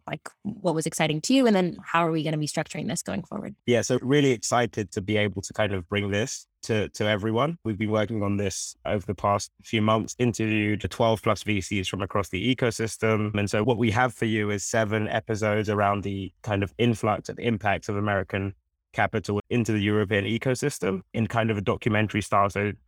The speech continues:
Speaker 2: covering topics ranging from how will collaboration and competition work in the market to why they're coming now and how people structure their funds.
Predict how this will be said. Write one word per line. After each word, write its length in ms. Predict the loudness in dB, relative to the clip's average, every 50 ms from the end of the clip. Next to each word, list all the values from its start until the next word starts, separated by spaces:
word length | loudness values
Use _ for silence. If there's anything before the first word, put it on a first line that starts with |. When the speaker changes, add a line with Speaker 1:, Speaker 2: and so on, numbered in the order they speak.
| _ _
Speaker 2:
covering 320 | 0 0 2 2 0 0
topics 500 | 0 -2 -2 -2 -2 -2 -4 -4 -4 -2
ranging 320 | 0 0 2 2 0 -2 -2
from 360 | 0 0 2 2 2 0 -4 -6 _ _ _ _ _ _
how 180 | 0 2 2
will 140 | 4 2 0
collaboration 960 | 0 0 2 2 2 2 2 0 0 0 0 -2 -2 0 0 2 2 2 0 -4 -8 _ _ _ _
and 180 | -2 0 0 0
competition 600 | 2 0 0 0 -2 -2 -2 -2 0 -2 0 2
work 240 | 2 2 2 2 0
in 100 | 0 0
the 80 | 2
market 500 | 2 4 2 2 2 2 2 2 2 0 -6 _ _ _ _ _ _ _ _ _
to 520 | -2 0 2 4 4 4 2 2 0 -2 -2 -2
why 260 | 0 2 4 4 4
they're 140 | 4 2 0
coming 320 | 0 -2 -2 0 0 0
now 220 | 0 2 2 2
and 100 | 0 0
how 140 | 2 0 0
people 320 | 2 0 -2 -2 -2 -6 -8
structure 360 | -4 -2 -2 -4 -2 -2 -2
their 120 | -2 0
funds. 420 | 2 2 2 2 2 0 -4 -6